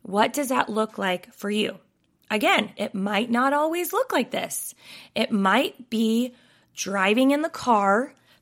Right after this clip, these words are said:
praying out loud, listening to the Bible spoken over you through the Bible app in your car,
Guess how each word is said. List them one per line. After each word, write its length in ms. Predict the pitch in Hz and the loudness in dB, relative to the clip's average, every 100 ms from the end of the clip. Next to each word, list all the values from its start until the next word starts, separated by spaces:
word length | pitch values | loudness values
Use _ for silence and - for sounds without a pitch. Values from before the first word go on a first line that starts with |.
| - | -20
praying 480 | - 220 202 233 | -4 2 2 2
out 220 | 285 302 262 | 0 -2 -4
loud, 460 | 196 202 190 202 - | -4 -4 -4 -6 -8
listening 600 | 196 226 247 294 285 285 | -2 0 0 0 -2 -2
to 220 | 277 277 | -4 -2
the 100 | 226 | -2
Bible 460 | 170 175 196 214 262 | -2 0 0 0 -2
spoken 460 | 254 233 226 262 | -2 -2 -2 0
over 260 | 233 220 226 | 0 0 0
you 340 | 226 233 233 | 2 2 2
through 200 | 233 247 | 2 -2
the 60 | 262 | -2
Bible 360 | 240 233 226 233 | 0 0 0 -2
app 360 | 208 208 233 - | -2 -2 -6 -8
in 220 | 190 214 | -4 0
your 300 | 233 254 247 | 0 0 -6
car, 560 | 240 220 196 185 185 | -2 2 4 2 0